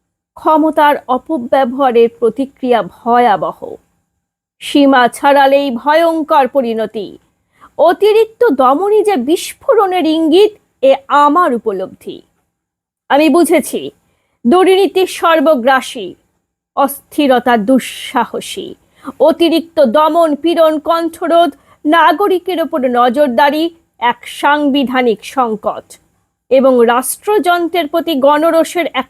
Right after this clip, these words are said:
সতর্ক বার্তা। পাশের বাড়িতে আগুন লাগলে সে আগুন নিমেষেই ছড়িয়ে যায়, প্রতিবেশীও হয় অসহায়। তাই অগ্নি নির্বাপক সাবধানতা জরুরি।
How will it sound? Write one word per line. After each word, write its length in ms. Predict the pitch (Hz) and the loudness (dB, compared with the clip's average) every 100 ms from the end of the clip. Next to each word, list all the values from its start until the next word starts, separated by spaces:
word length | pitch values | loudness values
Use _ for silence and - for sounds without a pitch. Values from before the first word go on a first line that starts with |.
| - | -10
সতর্ক 540 | - 302 294 285 226 247 | -6 -4 0 0 0 0
বার্তা। 440 | 196 202 - 202 - _ _ _ _ _ _ _ _ _ 392 | 0 -4 -8 -10 -10 _ _ _ _ _ _ _ _ _ 0
পাশের 360 | 392 - 554 | 0 2 2
বাড়িতে 300 | 523 494 440 466 | 2 2 2 2
আগুন 280 | 392 427 415 | 0 0 0
লাগলে 320 | 415 339 392 | 0 0 -4
সে 160 | 403 392 | -4 0
আগুন 320 | 359 302 370 | 0 0 -2
নিমেষেই 640 | 339 359 349 349 - 349 359 | -2 -2 -2 -4 -4 -4 -4
ছড়িয়ে 400 | - 294 320 330 | -2 -2 2 2
যায়, 300 | 302 320 339 359 _ _ - | 2 2 2 -2 _ _ -4
প্রতিবেশীও 760 | 392 392 381 320 294 339 320 | -2 0 0 0 -2 0 0
হয় 340 | 285 294 277 277 | 0 2 4 4
অসহায়। 680 | 269 262 - 247 240 202 - - _ _ _ _ _ _ _ _ _ _ - | 2 -2 -6 -8 -6 -10 -10 -20 _ _ _ _ _ _ _ _ _ _ -2
তাই 140 | 240 - - | -2 -2 0
অগ্নি 440 | 294 311 381 392 440 | 2 2 0 2 2
নির্বাপক 600 | 403 392 330 349 330 294 - | 2 2 2 0 0 -2 -2
সাবধানতা 760 | - 285 226 285 285 269 269 | 0 0 0 -4 -2 0 0
জরুরি। 500 | 233 233 240 226 190 | 0 2 2 2 -2